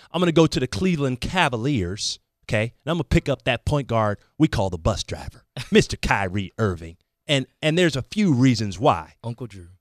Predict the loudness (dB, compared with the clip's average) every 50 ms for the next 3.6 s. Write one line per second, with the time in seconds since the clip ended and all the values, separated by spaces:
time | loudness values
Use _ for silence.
0 | _ _ -6 -2 0 2 2 2 4 2 2 2 2 0 -2 -2 -2 -4 -6 -8
1 | -8 -8 -8 -8 -8 -10 -12 -16 _ _ _ _ _ _ _ _ _ -2 0 4
2 | 4 6 4 4 2 2 0 0 0 0 0 -2 -2 -2 -2 0 -2 -4 -4 -4
3 | -6 -6 -8 -10 -10 -6 -6 -4 -4 -4 -6 -8